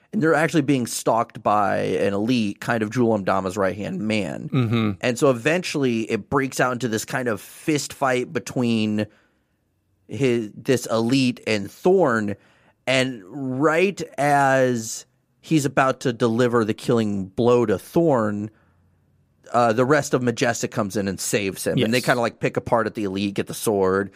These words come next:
Speaker 1: get the, uh, the cloaking device, and then get a map to figure out, like, what's going on and where they're at as
Speaker 2: Y-
Speaker 1: well.
Speaker 2: Yeah, and, and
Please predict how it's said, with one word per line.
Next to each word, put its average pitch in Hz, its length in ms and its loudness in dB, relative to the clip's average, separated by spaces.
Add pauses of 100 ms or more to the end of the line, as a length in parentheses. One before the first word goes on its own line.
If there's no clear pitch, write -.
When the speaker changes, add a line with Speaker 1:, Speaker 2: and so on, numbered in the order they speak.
(340)
Speaker 1:
get 104 320 -2
the, 101 340 -2
uh, 90 320 0 (260)
the 101 100 -6
cloaking 95 500 -2
device, 92 640 0 (120)
and 104 280 -2
then 101 260 -4
get 120 220 -2
a 101 80 0
map 110 500 -2 (220)
to 127 80 -2
figure 113 260 0
out, 95 140 2
like, 92 160 -2
what's 98 220 -2
going 90 240 -4
on 76 160 -6
and 87 160 -12
where 90 140 -4
they're - 240 -8
at 65 320 -4 (260)
as 101 180 2
Speaker 2:
Y- 107 80 -2
Speaker 1:
well. 101 560 2
Speaker 2:
Yeah, 175 360 4
and, 127 80 0
and 165 200 2